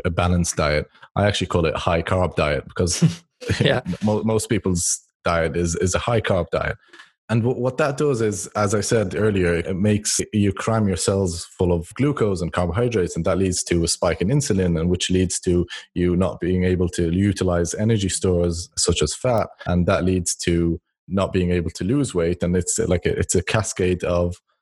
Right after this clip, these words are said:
Speaker 1: and it, and it just gets worse. So I, I think that's the underlying problem in diabetes, and I, I still don't understand why the mainstream medicine hasn't adopted this view.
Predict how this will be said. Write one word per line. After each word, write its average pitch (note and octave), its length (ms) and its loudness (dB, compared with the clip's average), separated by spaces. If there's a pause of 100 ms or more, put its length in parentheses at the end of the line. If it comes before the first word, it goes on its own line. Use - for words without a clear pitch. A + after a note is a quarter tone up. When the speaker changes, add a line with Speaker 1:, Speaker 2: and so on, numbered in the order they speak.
(280)
Speaker 1:
and F#2 120 2
it, F2 220 -2
and F#2 160 4
it F2 60 2
just - 180 0
gets - 200 -2
worse. - 300 0 (640)
So A#2+ 320 0
I, - 240 -2
I C3 40 4
think D3 180 -2
that's C3 200 0
the G#2+ 140 2
underlying G#2 360 2
problem G2+ 340 0
in F2 80 0
diabetes, F2 560 0
and F2+ 160 2
I, F2 260 0
I F#2 60 4
still - 340 -2
don't A#2+ 160 2
understand F#2+ 500 0
why F2 180 2
the E2+ 80 0
mainstream F#2 460 2
medicine F2+ 320 0
hasn't F2+ 360 0
adopted E2+ 420 0
this E2+ 180 0
view. F#2 260 2